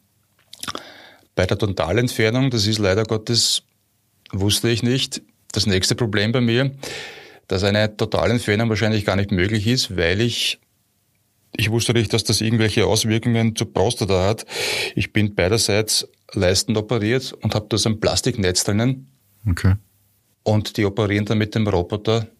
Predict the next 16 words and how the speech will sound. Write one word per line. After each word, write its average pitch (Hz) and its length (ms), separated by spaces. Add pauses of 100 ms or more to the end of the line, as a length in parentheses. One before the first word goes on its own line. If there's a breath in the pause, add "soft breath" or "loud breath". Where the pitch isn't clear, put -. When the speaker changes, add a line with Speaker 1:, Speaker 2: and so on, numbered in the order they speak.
(220)
Speaker 1:
und 104 240
das 107 160
können 107 240
sie 98 120
dann 107 180
nicht, 107 240
weil 101 160
dieses, 107 480 (720 loud breath)
ich - 420
kenn 104 140
mich 104 100
da 107 80
nicht 101 180
aus, 104 200
dieses 101 240
Gewebe, 98 420